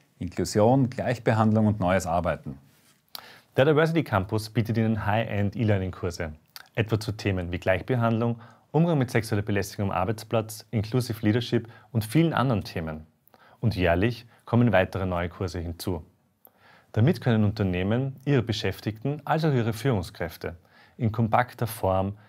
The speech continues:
Speaker 2: fit in den genannten Themen machen und darüber hinaus unser einzigartiges Lernmanagementsystem nutzen, mit zahlreichen Reporting-Funktionen, anregenden Gamification-Elementen und intuitiver Userverwaltung.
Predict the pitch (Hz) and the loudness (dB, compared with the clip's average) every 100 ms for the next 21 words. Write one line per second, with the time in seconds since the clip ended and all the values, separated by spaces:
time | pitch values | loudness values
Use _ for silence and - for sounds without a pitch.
0 | - - 160 127 107 95 87 82 - - | -10 -2 0 2 2 2 -2 -4 -6 -8
1 | 95 87 82 76 - 80 80 _ _ _ | -6 -4 -6 -8 -10 -14 -14 _ _ _
2 | - - 120 127 107 110 101 90 80 107 | -20 -4 -2 2 2 2 0 -2 0 -2
3 | - 143 113 - 160 156 139 127 - 117 | -4 -2 0 0 -2 -4 -2 -2 -2 -4
4 | 110 104 107 120 98 90 95 92 98 - | -2 0 0 0 -4 -6 -8 -6 -10 -6
5 | 87 85 87 - 85 82 _ _ _ - | -6 -6 -8 -8 -10 -12 _ _ _ -4
6 | 107 117 143 123 110 107 98 92 - - | -2 2 2 2 2 0 -4 -4 0 0
7 | 127 117 117 107 107 101 101 101 - - | 0 -4 -4 -4 -4 -2 -2 -6 -12 -20
8 | _ - 117 110 113 107 107 107 90 90 | _ 0 4 4 4 2 0 -2 -2 -6
9 | - - 107 - 113 107 98 98 - 104 | -6 -4 -4 -2 -2 0 0 -2 -4 -6
10 | - - - 104 131 131 135 127 117 110 | -6 -14 -8 -2 -2 0 -2 0 0 0
11 | 98 - - 82 80 - 92 | -2 -4 -10 -12 -14 -14 -16